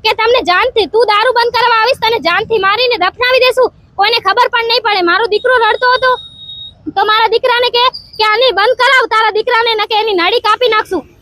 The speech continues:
ને મને કીધું કે, "તને જાનથી મારી નાખશું, કોણ તું, દારૂ બંધ કરાવવાળી કોણ છે? અમે ખુલ્લેઆમ દારૂ વેચશું." હવે આવું વર્તન કેટલું યોગ્ય છે? મને ઢસડી, ધક્કા મારીને માર્યું, ઘરમાં લઈ જઈ. હવે લેડીઝો અને પુરુષો બધા ભે-, એક ને એના ઘરના સત્તર વર્ષની છોકરીને લઈ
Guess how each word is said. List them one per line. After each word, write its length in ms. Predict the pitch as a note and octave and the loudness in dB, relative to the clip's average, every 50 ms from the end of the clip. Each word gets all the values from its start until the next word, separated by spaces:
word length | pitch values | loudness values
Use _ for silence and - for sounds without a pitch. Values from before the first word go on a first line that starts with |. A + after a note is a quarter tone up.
| _ - D#4+ | _ -4 -2
ને 100 | F#4+ G4 | -2 0
મને 220 | G#4 G#4+ A#4+ C5+ | 0 0 0 0
કીધું 300 | F4+ G4+ G4+ A4 C5 C#5 | 0 0 2 2 2 2
કે, 100 | C5+ B4+ | 2 0
"તને 220 | - G#4+ A4 A4+ | -2 0 -2 -2
જાનથી 400 | F4+ C4+ F4 F4+ G#4+ B4+ - B4 | 0 0 0 0 0 0 0 0
મારી 240 | G#4+ A4+ A4+ A#4 B4+ | 2 2 2 0 0
નાખશું, 340 | A4+ A4+ A4+ A#4 - A4+ A4 | 0 0 -2 -2 -2 -2 0
કોણ 300 | G4+ G#4 A4+ A#4 A4 G4+ | 2 2 2 2 2 0
તું, 200 | - G#4+ A#4+ B4+ | 0 0 0 2
દારૂ 240 | - F#4+ G4+ A4 A#4 | 2 2 2 2 0
બંધ 180 | G#4+ A4+ A#4 | 0 -2 -2
કરાવવાળી 360 | - A4 A4+ A4+ A#4 A4+ A#4 F#4+ | -2 -2 0 0 0 0 -2 -2
કોણ 280 | - G#4+ A#4+ C5 A#4+ | -2 -2 0 0 0
છે? 180 | - - G#4+ D#4+ - - - - - - - | -2 -2 -4 -4 -4 -6 -12 -14 -12 -8 -4
અમે 140 | F#4 G#4+ A4+ | -2 -2 -2
ખુલ્લેઆમ 480 | A#4 - G#4+ A4 A4+ B4+ A#4+ A#4 A#4 | 0 0 2 2 2 2 2 0 0
દારૂ 280 | A4 G4+ G4+ G#4+ A#4 A#4 | 0 2 2 2 2 0
વેચશું." 360 | G#4 A4 B4+ - - G#4+ D4 - - - - - | 0 -2 -2 -2 -4 -4 -4 -6 -10 -10 -4 -2
હવે 160 | E4+ G4 A#4+ | 0 0 2
આવું 260 | A4 G#4+ G#4+ A#4+ A4+ | 4 4 4 2 2
વર્તન 360 | G#4+ G#4 G#4+ - C5 B4+ A#4+ | 0 -2 -2 -2 -4 -4 -4
કેટલું 400 | G4+ G#4 A4+ - - B4+ C#5+ C#5+ B4 A#4 | -4 -4 -6 -4 -2 0 2 2 4 2
યોગ્ય 220 | A4 A#4 G4 A4+ | 2 0 0 -2
છે? 200 | B4 A#4+ - A4 | -2 -2 -2 -4
મને 220 | F#4 F#4+ G#4 A4 G#4+ | -4 -4 -4 -4 -4
ઢસડી, 540 | - D4+ D4+ - G#4+ A4+ B4 B4 B4+ B4 - _ _ _ - - | -2 -4 -4 -2 -2 -2 -2 0 -2 -2 -6 _ _ _ -10 -4
ધક્કા 300 | - E4 D#4+ - B4 A#4 | -2 -2 0 0 0 0
મારીને 460 | A4+ A4+ A4 A4+ A#4 C5 C5 A#4+ B4+ B4+ | 2 2 2 2 2 2 2 2 0 0
માર્યું, 440 | G4 F4+ F4 F#4 G#4+ A#4 B4+ A#4+ D#4 | 0 0 0 0 2 2 2 2 2
ઘરમાં 320 | D4 D4 E4 G4 A#4 A#4 | 0 0 0 0 0 0
લઈ 180 | G#4 G4 G#4 G#4 | 2 2 0 0
જઈ. 180 | G4+ B4+ B4 | 0 0 0
હવે 400 | A4+ - _ _ - - E4 A4 | -2 -4 _ _ -4 -2 0 0
લેડીઝો 480 | A4+ F#4+ F#4+ G4 G4 A#4 B4 - C5 B4+ | 2 2 2 2 2 2 0 2 2 0
અને 140 | B4+ B4+ C5 | 2 0 0
પુરુષો 420 | - - G4+ A4+ B4+ B4 B4 A#4+ | -2 -2 0 0 0 0 0 0
બધા 300 | G4+ D#4 D4+ C4+ G#4+ G#4+ | 2 2 0 2 0 0
ભે-, 240 | - F4 D#4+ E4 E4 F#4+ | 0 0 0 2 2 2
એક 140 | A4 A4+ A4 | 0 0 0
ને 100 | G#4+ A4+ | 0 0
એના 120 | A#4 A#4+ F#4 | 0 0 0
ઘરના 280 | D4+ D#4 D#4 F#4+ G#4+ | 0 -2 -2 -2 -2
સત્તર 360 | A4 - F#4 F4+ - A4+ G#4+ G#4 | -4 -4 -6 -4 -2 -2 -2 0
વર્ષની 360 | G4+ G4+ A4 - - A4+ A4 | 0 -2 -2 -2 -4 -4 -4
છોકરીને 460 | - F4+ F#4 - A4+ A4+ A4 A4+ G#4+ | -2 -4 -2 0 0 0 0 0 2
લઈ 300 | F#4+ F4 G4 A#4 B4 F4+ | 2 2 2 2 0 -2